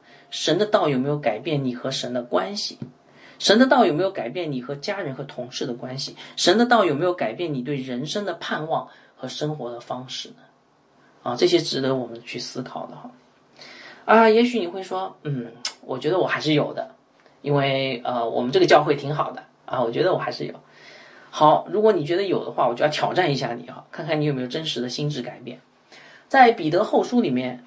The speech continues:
啊，第一章其实刻画了一个基督徒心智成熟的一个过程啊，呃，可以，或许可以帮助你去看一看你到了哪一步了哈。我，我给大家读一下《彼得后书》第一章四到十节啊。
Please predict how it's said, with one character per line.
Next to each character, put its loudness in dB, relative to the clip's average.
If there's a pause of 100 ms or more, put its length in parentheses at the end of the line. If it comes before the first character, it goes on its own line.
啊， -2
第 -2
一 2
章 2 (140)
其 -4
实 -2
刻 2
画 2
了 -2
一 -2
个 -4
基 -8
督 -4
徒 -8
心 -2
智 -6
成 -8
熟 -6
的 -4
一 -10
个 -10
过 -2
程 -14 (480)
啊， -6 (580)
呃， 4
可 2
以， 2
或 6
许 2
可 0
以 2
帮 4
助 2
你 2
去 -6
看 -2
一 -2
看 -4
你 -8
到 2
了 2
哪 -4
一 -10
步 -2
了 -8
哈。 -14 (840)
我， 8
我 8
给 6
大 4
家 6
读 0
一 -2
下 -4 (340)
《彼 -4
得 4
后 2
书》 -2
第 -2
一 0
章 0
四 -6
到 -4
十 -12
节 -14 (360)
啊。 -12